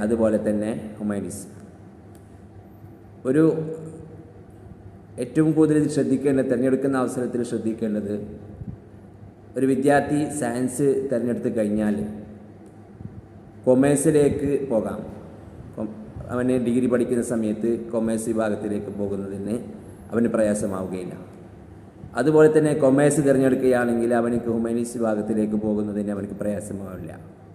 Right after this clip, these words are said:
നേരെ മറിച്ച് ഹ്യൂമാനിറ്റീസ് തിരഞ്ഞ ഒരു വിദ്യാർത്ഥികൾക്ക്, വിദ്യാർത്ഥിക്ക് കൊമേഴ്സിലേക്ക് വരുന്നതും കൊമേഴ്സിൽ നിന്ന് സയൻസിലേക്ക് വരുന്നതും വളരെയേറെ ബുദ്ധിമുട്ടാണ്. അപ്പം അതുകൊണ്ട് പ്രത്യേകം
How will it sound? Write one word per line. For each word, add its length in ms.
നേരെ 240
മറിച്ച് 340
ഹ്യൂമാനിറ്റീസ് 500
തിരഞ്ഞ 260
ഒരു 200
വിദ്യാർത്ഥികൾക്ക്, 720
വിദ്യാർത്ഥിക്ക് 540
കൊമേഴ്സിലേക്ക് 720
വരുന്നതും 420
കൊമേഴ്സിൽ 460
നിന്ന് 280
സയൻസിലേക്ക് 520
വരുന്നതും 400
വളരെയേറെ 500
ബുദ്ധിമുട്ടാണ്. 560
അപ്പം 140
അതുകൊണ്ട് 280
പ്രത്യേകം 420